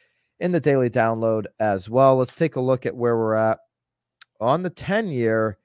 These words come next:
after today's good inflation news. All right, let me just get a refresh here, and we have dropped down point oh seven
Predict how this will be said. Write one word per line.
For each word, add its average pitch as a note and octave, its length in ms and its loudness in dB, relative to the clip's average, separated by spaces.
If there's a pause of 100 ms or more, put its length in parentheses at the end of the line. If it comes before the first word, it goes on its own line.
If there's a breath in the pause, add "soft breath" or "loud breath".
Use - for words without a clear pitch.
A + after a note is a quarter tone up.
(340)
after A2 260 -4
today's A2 640 -6
good G#2 340 -4 (180)
inflation F#2+ 960 -8 (600)
news. B2 800 -10
All E2+ 100 -16
right, G2+ 260 -8
let A2 100 -20
me A2+ 100 -12
just G2+ 240 -16
get G2 140 -6
a F2 220 -8 (440)
refresh B2 720 -2
here, B2+ 420 0
and G#2+ 180 -8
we B2 280 0
have A2 340 0
dropped A2 400 0
down A2 580 2 (920)
point C3+ 320 -2
oh A#2+ 180 4
seven A2 800 0